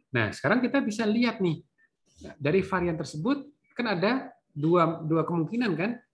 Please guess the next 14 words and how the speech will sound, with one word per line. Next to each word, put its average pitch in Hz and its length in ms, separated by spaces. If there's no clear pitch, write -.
dia 151 160
heterozigot, 135 880
homozigot, 127 640
eh, 110 480
M 135 160
M, 175 120
atau 185 240
M 139 160
kecil, 139 240
M 156 160
kecil 131 480
gitu. 110 240
Nanti 104 240
kita 262 160